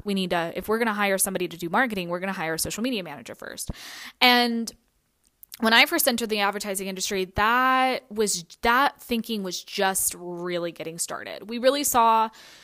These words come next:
a lot of, like, corporate, cold kind of communications, very brand-facing communications still from brands. Or, um, you had the, like, up-and-coming brands that were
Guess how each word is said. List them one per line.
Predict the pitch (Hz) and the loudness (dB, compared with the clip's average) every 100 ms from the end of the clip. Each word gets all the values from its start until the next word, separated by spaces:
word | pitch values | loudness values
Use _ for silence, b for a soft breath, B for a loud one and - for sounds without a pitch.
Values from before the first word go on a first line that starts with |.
| B B | B B
a | 214 | 0
lot | 214 202 196 | 2 4 4
of, | 202 | 2
like, | 190 185 - - _ _ | 0 -2 -4 -18 _ _
corporate, | - - 208 196 196 190 190 180 180 - _ _ | -12 -4 0 0 0 2 2 2 -2 -6 _ _
cold | - - 208 202 196 196 180 175 | -4 4 6 8 8 6 2 -4
kind | - 190 | -6 -6
of | 180 | -8
communications, | - 196 185 180 - - 185 180 185 180 | -6 -4 -4 -6 -10 -6 -4 -2 -4 -4
very | 208 233 | 0 0
brand-facing | 202 - 190 196 190 180 175 185 180 | 4 4 4 -4 -4 -4 -2 -4 -6
communications | 190 180 175 180 170 175 - | -8 -8 -8 -8 -8 -4 0
still | - 202 175 | 2 2 0
from | 170 185 175 | -2 -8 -8
brands. | 165 156 95 95 165 202 - B B B B - | -8 -10 -10 -14 -8 -4 -4 B B B B 0
Or, | 339 403 247 190 185 196 202 B B B B B - | 4 8 10 10 8 4 0 B B B B B 2
um, | 220 208 196 196 | 4 6 4 -2
you | 233 269 | -4 -2
had | 247 254 233 | 4 4 4
the, | 240 | 2
like, | 220 196 - | 2 0 0
up-and-coming | 226 - 233 - 220 214 | 0 0 -4 -4 -4 -4
brands | 190 190 190 185 185 - | -2 -2 0 0 0 2
that | 185 - | 2 2
were | 196 190 185 180 180 180 139 | -2 0 2 2 2 0 -4